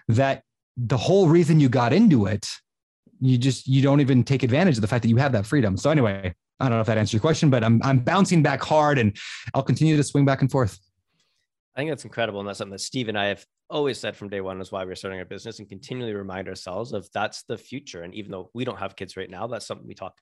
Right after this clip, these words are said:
Speaker 2: consistently
Speaker 1: Yeah.
Speaker 2: about. And that's a good transition to my next question, which is, uh, self-development plays a role in every entrepreneur and anyone that's starting a business. If you haven't started it, that's the biggest thing you'll have to do. I think it's like,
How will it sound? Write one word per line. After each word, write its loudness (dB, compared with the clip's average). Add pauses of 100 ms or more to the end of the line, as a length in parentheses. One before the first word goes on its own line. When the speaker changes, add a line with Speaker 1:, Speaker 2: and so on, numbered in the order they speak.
(140)
Speaker 2:
consistently -4
Speaker 1:
Yeah. -10
Speaker 2:
about. -8
And -16 (320)
that's -16
a -18
good -12
transition -12
to -12
my -10
next -12
question, -14
which -12
is, -10 (300)
uh, -14
self-development -8
plays -8
a -6
role -8
in -14 (120)
every -8
entrepreneur -6
and -10
anyone -6
that's -10
starting -8
a -14
business. -10 (160)
If -10
you -12
haven't -6
started -4
it, -2 (240)
that's -4
the -8
biggest -10
thing -8
you'll -8
have -8
to -20
do. -14
I -14
think -8
it's -12
like, -10